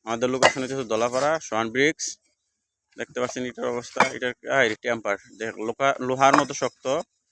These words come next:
টনটন করে ইটের কা-, ইয়ার। দেখেন ইটের কি, ই, টেম্পারটা, ইটের হাই টেম্পার এবং ইটের কালারও সর্বোচ্চ কালার এবং টেম্পারের দিক দিয়ে সর্বোচ্চ আছে। দেখেন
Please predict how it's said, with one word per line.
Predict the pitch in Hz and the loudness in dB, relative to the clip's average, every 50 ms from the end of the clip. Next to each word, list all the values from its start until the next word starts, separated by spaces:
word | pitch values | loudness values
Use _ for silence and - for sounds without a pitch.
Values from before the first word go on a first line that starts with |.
| _ _ _ _ 156 | _ _ _ _ -4
টনটন | 151 156 147 156 151 143 | -2 0 2 2 2 2
করে | 139 127 127 127 | 2 2 2 2
ইটের | 135 135 139 131 | 0 0 -2 -2
কা-, | - 131 - 113 | -2 -4 -4 -2
ইয়ার। | 127 127 127 135 147 - - - _ - 113 | 0 4 4 4 4 2 -4 -20 _ -6 -4
দেখেন | 120 117 123 123 131 - _ - - | -4 -2 -2 -4 -6 -8 _ -4 -4
ইটের | 151 151 139 127 - _ | -2 -2 -2 -4 -4 _
কি, | 123 123 - - - - _ _ _ _ _ _ - | -12 -12 -12 -12 -16 -20 _ _ _ _ _ _ -12
ই, | 127 127 117 98 - _ _ - - | -8 -8 -8 -8 -8 _ _ -4 0
টেম্পারটা, | 139 131 127 - 123 110 - - 92 80 - _ _ _ _ _ _ _ _ 110 | 0 0 2 2 0 0 0 -2 -8 -10 -10 _ _ _ _ _ _ _ _ -12
ইটের | 107 107 107 | -10 -8 -2
হাই | 98 98 120 | 0 0 0
টেম্পার | - - 123 120 - - 127 135 151 151 - - - - | 2 2 0 0 0 2 2 2 2 0 -2 -6 -6 -4
এবং | 110 117 123 - | -4 -4 -4 -6
ইটের | 127 117 131 120 - - | -6 -8 -8 -10 -6 -2
কালারও | 120 120 120 120 120 131 139 | 0 2 2 2 2 0 -2
সর্বোচ্চ | - - 117 117 123 123 - - | -4 -6 -6 -6 -6 -8 -8 -10
কালার | 135 - 113 117 117 123 135 151 156 - | -6 -4 -2 0 0 0 0 0 -2 -6
এবং | 131 123 120 123 | -6 -6 -6 -6
টেম্পারের | 110 - 117 117 - 123 123 120 | -4 -6 -6 -4 -4 -4 -4 -4
দিক | 120 131 123 | -4 -6 -6
দিয়ে | 120 135 | -6 -6
সর্বোচ্চ | 135 - 135 123 123 127 - - | -6 -4 -4 -4 -4 -6 -6 -6
আছে। | 117 110 - 113 | -8 -8 -8 -6
দেখেন | 107 120 113 113 123 | -6 -4 -2 0 2